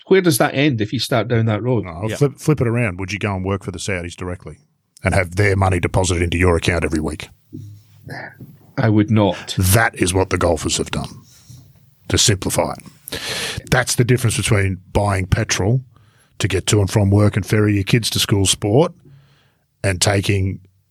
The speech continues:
Speaker 2: a hundred, hundred and fifty, two hundred million dollars into your bank account to go and promote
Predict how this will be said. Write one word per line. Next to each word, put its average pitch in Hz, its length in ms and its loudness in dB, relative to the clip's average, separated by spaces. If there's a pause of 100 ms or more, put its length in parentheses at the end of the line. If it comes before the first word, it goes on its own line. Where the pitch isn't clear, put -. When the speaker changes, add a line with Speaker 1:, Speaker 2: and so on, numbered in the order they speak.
(160)
Speaker 2:
a 104 100 2
hundred, 107 360 2
hundred 104 220 2
and 95 100 -2
fifty, 101 280 0
two 107 180 2
hundred 101 200 0
million 104 320 0
dollars 110 600 0
into 113 240 2
your 98 140 4
bank 101 240 0
account 98 380 -4
to 107 100 -4
go 98 200 0
and 90 160 -4
promote 101 560 0